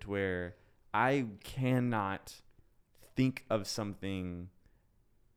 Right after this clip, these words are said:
as, or as, like, creative as I pride myself on being, when it comes to giving gifts, like, it's just nothing, right? But if you give me a list, I will buy you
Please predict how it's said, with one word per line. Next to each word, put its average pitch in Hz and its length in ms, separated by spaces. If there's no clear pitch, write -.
as, 131 200
or 139 360
as, 143 120
like, 147 120
creative 175 320
as 143 120
I 120 80
pride 113 280
myself 110 320
on 98 140
being, 98 300
when 107 160
it - 40
comes 123 200
to 120 80
giving 95 280
gifts, 95 320
like, 87 380
it's - 300
just 87 400
nothing, - 480
right? 104 240
But 127 120
if 113 80
you 147 80
give 156 420
me 135 120
a 98 80
list, 98 420
I 107 100
will 110 140
buy 90 340
you 90 220